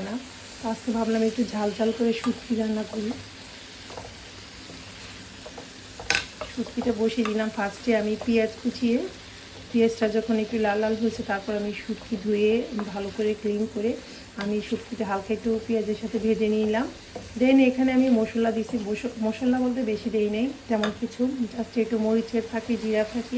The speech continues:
আর হলুদের ফাঁকি দিলাম, আর পরিমাণ মতো লবণ দিলাম। মশলাতে একটু কষানোর পরে এখানে আমি সিম আলু কেটে রেখেছিলাম, এটাও আমি অ্যাড করে দিলাম। এখানে আমি পেঁয়াজ একটু সামান্য পরিমাণ একটু লবণ,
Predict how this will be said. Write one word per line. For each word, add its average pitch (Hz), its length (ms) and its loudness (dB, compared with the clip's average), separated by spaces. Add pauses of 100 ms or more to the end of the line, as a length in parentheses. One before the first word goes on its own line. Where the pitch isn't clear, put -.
আর 226 140 2
হলুদের 214 440 2
ফাঁকি 220 220 -2
দিলাম, 214 300 0 (260)
আর 202 140 -6
পরিমাণ 208 280 -2
মতো 202 240 -6
লবণ 202 260 -2
দিলাম। 208 280 0 (640)
মশলাতে 226 400 2
একটু 240 220 2
কষানোর 233 420 4
পরে 240 200 6
এখানে 233 240 4
আমি 226 140 6 (140)
সিম 226 240 8
আলু 220 140 4 (120)
কেটে 240 220 4
রেখেছিলাম, 247 540 0
এটাও 214 260 4
আমি 214 120 2
অ্যাড 190 180 2 (100)
করে 208 140 2
দিলাম। 196 360 -2 (1800)
এখানে 254 340 6
আমি 254 160 10 (140)
পেঁয়াজ 240 300 4 (540)
একটু - 300 0 (500)
সামান্য 277 420 4 (180)
পরিমাণ 254 320 6
একটু 233 220 2
লবণ, 220 460 2